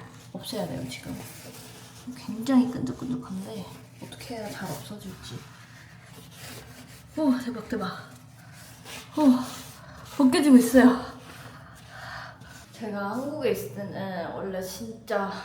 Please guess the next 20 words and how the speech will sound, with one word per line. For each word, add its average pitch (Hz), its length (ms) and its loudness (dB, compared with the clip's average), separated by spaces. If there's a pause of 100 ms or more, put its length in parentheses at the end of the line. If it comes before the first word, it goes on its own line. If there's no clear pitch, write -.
(220)
이런 208 180 -6
것도 - 300 -10
거의 208 280 -2
안 175 200 -2
하고 185 520 -8 (1300)
진짜 226 420 -4 (380)
돌이켜보면 262 720 2
진짜 311 640 2
불효녀예요. 214 720 0 (1300)
참 247 240 -6
미국에 233 380 -4
와서 190 680 -4 (480)
정말 208 480 -6
세상을 269 500 0
배워가는 185 540 -2
것 165 120 -10
같네요. - 440 -12 (1160)
지금 202 560 -2
페인트 214 1160 -2
좀 190 280 -6